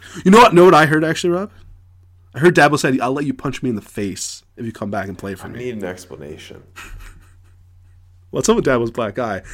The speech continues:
Speaker 1: That's a shiner. There's nothing other than that either. Anyways.
Speaker 2: Do you think he was getting into a fight with a North Cali-, North Carolina fan before the, the game?
Speaker 1: <laughs>
Speaker 2: They're, he was at the basketball
Speaker 1: It's at the basketball game. <laughs> Yeah, it must have.
Speaker 2: And, and, you know,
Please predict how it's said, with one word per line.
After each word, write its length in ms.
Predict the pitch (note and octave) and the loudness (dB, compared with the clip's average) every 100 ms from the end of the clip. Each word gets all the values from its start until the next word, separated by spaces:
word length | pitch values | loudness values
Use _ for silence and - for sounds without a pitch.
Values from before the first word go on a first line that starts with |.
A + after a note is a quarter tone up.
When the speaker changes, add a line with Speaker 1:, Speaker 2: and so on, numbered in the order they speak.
| - | -2
Speaker 1:
That's 180 | - - | 0 4
a 40 | F#4+ | 4
shiner. 720 | - C3+ A#2+ C#3+ A#2+ F2 D#2+ - | 4 2 2 2 2 -2 -8 -4
There's 160 | D3+ | 2
nothing 260 | E3+ G3 D3+ | 4 4 4
other 220 | C3+ C3+ | 4 4
than 160 | G#2+ G2 | 0 -6
that 200 | G2 F#2+ | -6 -6
either. 360 | G#2 F#2+ F2 - - - - | -6 -6 -10 -16 -20 -20 -4
Anyways. 480 | D#3 E3+ C3+ G#2+ F#2 | 2 4 4 0 -6
Speaker 2:
Do 60 | C3 | -8
you 40 | |
think 180 | C#3 D3+ | -8 -8
he 120 | F#3 | -6
was 180 | G3+ G3+ | -6 -6
getting 220 | C#3 C3+ | -6 -8
into 220 | B2+ C3 C3 | -8 -8 -10
a 40 | |
fight 220 | - F#2+ | -6 -6
with 160 | A2+ A2 | -6 -6
a 180 | G2+ G2 | -6 -6
North 260 | G2 G2 - | -10 -14 -14
Cali-, 260 | E2+ F#2 - | -14 -14 -16
North 280 | G#2 A2 A2 | -12 -12 -12
Carolina 480 | - A2 F#2+ F2+ G2+ | -12 -10 -10 -12 -12
fan 280 | G2+ G2+ G#2 | -12 -12 -14
before 340 | _ - G2+ | _ -12 -10
the, 260 | F2 D#2 - _ - | -10 -12 -14 _ -16
the 140 | G2 | -16
game? 300 | F2+ F2 F3+ - - _ | -14 -18 -14 -16 -16 _
Speaker 1:
<laughs> 240 | _ _ _ | _ _ _
Speaker 2:
They're, 140 | G#2+ G#2+ _ _ F2 F2 _ _ _ - | -12 -12 _ _ -20 _ _ _ _ -20
he 80 | G#2+ | -14
was 360 | A#2+ F#2+ A2+ | -12 -12 -6
at 120 | D#3 - | -8 -6
the 20 | D2+ | -8
basketball 380 | B2 - - | -8 -10 -14
Speaker 1:
It's 80 | C#3+ | -8
at 100 | C3 | -6
the 60 | A2+ | -4
basketball 320 | B2 - - | -6 -6 -10
game. 120 | E3+ - | -12 -10
<laughs> 60 | - | -8
Yeah, 100 | A#2+ | -4
it 40 | |
must 260 | A2 C3+ B2+ | -4 -4 -6
have. 80 | - | -10
Speaker 2:
And, 220 | A2 F#2+ | -12 -12
and, 160 | - - | -14 -16
you 60 | |
know, 240 | E2 - | -20 -18